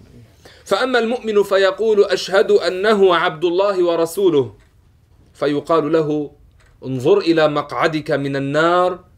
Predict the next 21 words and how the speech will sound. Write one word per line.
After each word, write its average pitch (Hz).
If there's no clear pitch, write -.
أبدلك 160
الله 151
به 147
مقعدا 139
من 131
الجنة"، 120
فيراهما 175
جميعا. 139
وأما 190
الكافر 202
أو 180
المنافق 180
فيقول: 170
"لا 240
أدري، 185
كنت 233
أقول 262
ما 220
يقول 214
الناس 214
فيه"، 196